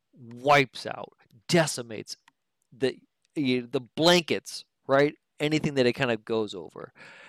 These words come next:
I had assumed from the first movie that it was this thing that was in the air.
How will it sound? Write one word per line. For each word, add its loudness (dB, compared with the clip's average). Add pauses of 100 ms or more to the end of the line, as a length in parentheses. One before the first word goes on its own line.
(180)
I 8
had 8
assumed -4
from 0
the -4
first -6
movie -4
that 4
it 6
was -4
this -10
thing -6
that 2
was -6
in -8
the 2
air. 2